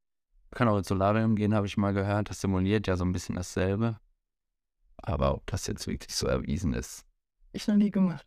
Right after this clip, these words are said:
Speaker 1: Nee, <laughs> okay, die wollen die brauchen nicht, oder?
Speaker 2: Ob dann positive oder negative <laughs>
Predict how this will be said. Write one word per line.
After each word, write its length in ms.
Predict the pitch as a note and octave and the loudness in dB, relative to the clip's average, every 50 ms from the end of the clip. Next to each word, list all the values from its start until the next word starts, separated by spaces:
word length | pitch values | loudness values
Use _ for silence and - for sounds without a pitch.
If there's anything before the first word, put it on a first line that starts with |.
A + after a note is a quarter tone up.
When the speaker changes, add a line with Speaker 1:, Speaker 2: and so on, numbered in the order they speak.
| _ - | _ -8
Speaker 1:
Nee, 160 | - - F#2+ E2 - G3 F3 | -4 -4 -4 -4 -4 -10 -12
<laughs> 200 | - - G3+ - | -10 -10 -6 0
okay, 300 | A2+ G#2+ G2 - - F#2+ F2+ F#2+ | 2 2 2 2 0 -4 -2 0
die 100 | - G2+ | 2 4
wollen 140 | G#2+ A2+ A#2+ | 4 4 4
die 60 | A#2 | 2
brauchen 260 | G2+ F#2+ G2 F2+ F#2+ F#2+ | 0 2 2 4 4 4
nicht, 140 | F#2 F2+ F#2+ | 2 2 2
oder? 220 | G2 G2+ G2 G3+ | 2 2 2 0
Speaker 2:
Ob 100 | G2 - | 0 2
dann 300 | A3 G#3 G2+ G2+ G2+ G3 _ _ _ _ _ _ _ | 2 0 2 0 -2 -4 _ _ _ _ _ _ _
positive 480 | - C4 B3+ A#3 A#3 A#3 - B3+ A#3 A3 | 0 2 2 2 2 0 0 2 2 2
oder 220 | A3+ G#3+ G#3+ G#3+ | 2 2 2 2
negative 500 | G#3+ G#3+ A3+ A3+ A3+ A3 G#3+ - E3 A3+ | 2 2 2 4 4 2 2 2 -2 0
<laughs> 640 | A3+ A3 G#3 A#3 A3+ A3+ D4+ D4+ - - - - - | 0 0 2 2 4 4 2 0 -2 -8 -14 -6 -2